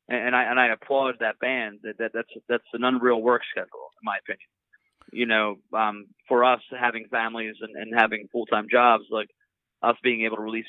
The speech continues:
these songs and, and, and keep it going every, every three months is that, that's a heavy load upon ourselves. And, and at the end of the day, we'll have sixteen great songs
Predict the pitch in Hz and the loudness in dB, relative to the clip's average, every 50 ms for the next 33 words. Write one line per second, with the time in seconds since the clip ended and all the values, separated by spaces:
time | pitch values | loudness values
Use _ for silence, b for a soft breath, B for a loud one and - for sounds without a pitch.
0 | - 117 110 - - - 123 120 120 120 113 113 113 - 113 - - 113 107 - | -12 -16 -16 -6 0 2 4 4 4 2 0 -4 -8 -10 -10 -8 -6 -6 -6 -6
1 | 95 113 110 107 107 104 - 107 104 104 104 - _ b b b b - - - | -8 -10 -10 -12 -12 -8 -6 -6 -6 -8 -12 -18 _ b b b b -6 2 2
2 | 131 120 - 117 - - 127 123 127 123 120 113 113 110 - 104 104 107 - - | 4 4 4 2 4 6 6 6 6 4 2 0 -2 -4 -4 -6 -8 -8 -6 -6
3 | 113 107 107 104 - 113 107 110 120 135 135 127 120 - - 107 110 104 98 _ | -6 -6 -6 -8 -6 -8 -6 -4 -2 -2 -2 -2 -6 -10 -14 -14 -14 -14 -14 _
4 | _ b b b b _ - - 117 - 123 127 - 127 117 120 117 113 113 113 | _ b b b b _ -6 -6 -4 -2 -2 -4 -4 -4 -4 -4 -4 -4 -2 0
5 | 117 117 110 104 104 95 - 117 110 104 107 131 147 135 - - 107 95 85 69 | 0 0 0 0 -2 -4 -2 0 0 2 2 2 2 0 0 -4 -8 -8 -8 -8
6 | 78 _ _ - 98 104 90 - 101 104 - 62 107 110 107 - 120 120 117 113 | -12 _ _ -16 -14 -14 -10 -10 -10 -10 -8 -8 -8 -8 -4 0 2 2 2 2
7 | 104 104 104 - 127 131 135 123 110 110 110 110 107 104 - - - - 117 - | 0 -4 0 2 4 4 4 4 2 0 -2 0 -2 -2 -4 -8 -10 -10 -10 -10
8 | - - - 117 113 110 110 107 - _ _ _ _ _ _ _ _ _ _ _ | -10 -12 -10 -10 -8 -8 -10 -12 -14 _ _ _ _ _ _ _ _ _ _ _
9 | _ _ _ _ _ _ _ _ - 123 117 120 131 120 120 117 - _ _ _ | _ _ _ _ _ _ _ _ -16 -8 0 4 4 4 4 2 -2 _ _ _
10 | _ _ - - - - 139 143 135 123 113 107 101 95 | _ _ -20 -6 2 4 6 6 6 4 0 -4 -8 -14